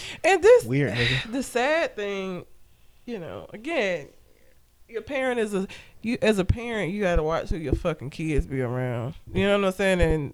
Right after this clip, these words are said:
Speaker 1: I think Richard Pryor had a lot of shit going on anyway, though. 'Cause, you know, him and, um, what's the actor name? The white man.
Speaker 2: Marlon
Speaker 1: Parent-
Speaker 2: Brando?
Speaker 1: Marlon Brando. <laughs>
Speaker 2: Yeah.
Speaker 1: He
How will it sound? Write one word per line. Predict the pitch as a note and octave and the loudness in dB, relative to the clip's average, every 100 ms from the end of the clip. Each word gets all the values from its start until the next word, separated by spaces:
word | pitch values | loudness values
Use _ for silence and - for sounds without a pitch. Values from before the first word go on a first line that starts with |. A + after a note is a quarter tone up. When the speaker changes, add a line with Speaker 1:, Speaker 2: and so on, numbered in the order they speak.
| - | 2
Speaker 1:
I | F#3 | 4
think | - G3 F#3 - - - - - - - - - - - - - - | 6 6 4 -2 -10 -12 -20 -20 -20 -20 -20 -20 -20 -20 -20 -6 2
Richard | D#4+ A#4 B3 | 6 6 6
Pryor | D#4 E4 | 4 6
had | B3 E3 | 8 8
a | |
lot | D#3 D#3+ | 8 6
of | D#3 | 4
shit | D#3+ D3+ | 0 -4
going | D3 C#3 | -2 -4
on | C#3 C#3 | -4 -6
anyway, | D3+ B2 F2+ F2 | -6 -8 -8 -8
though. | F2+ G#2 E3+ - - | -8 -8 -12 -18 -10
'Cause, | - D#3+ | -4 0
you | F3+ | 4
know, | F3+ E3 | 6 6
him | F#3 F#3 | 6 6
and, | E3+ | 4
um, | - D3+ D#3 D3+ D3 C#3+ D#3 E3 - - - - - - - - - | 4 2 2 2 2 0 -4 -6 -12 -20 -16 -16 -16 -20 -20 -20 -4
what's | G3 F#3 | -2 0
the | - - | -2 -2
actor | D3+ - - | -4 -6 -10
name? | - D2 F2+ F3 - | -8 -8 -8 -10 -8
The | - | -4
white | C3 G#2+ - | -2 -4 -6
man. | - - - F3+ - - - - - - _ - B2 | -10 -10 -10 -10 -12 -20 -20 -20 -20 -20 _ -10 -2
Speaker 2:
Marlon | A#2+ B2 A#2+ | 2 2 0
Speaker 1:
Parent- | B2+ C#3 C#3 | 0 -2 -2
Speaker 2:
Brando? | C3+ | -2
Speaker 1:
Marlon | D3 D3+ G#3 - F3 | 4 6 6 6 4
Brando. | E3+ - F#3 E3 E3 | 2 2 0 2 0
<laughs> | - - - - - - - - - | -2 -12 -12 -20 -20 -20 -8 -4 -2
Speaker 2:
Yeah. | D#2+ G2 - | -4 -12 -12
Speaker 1:
He | - | 0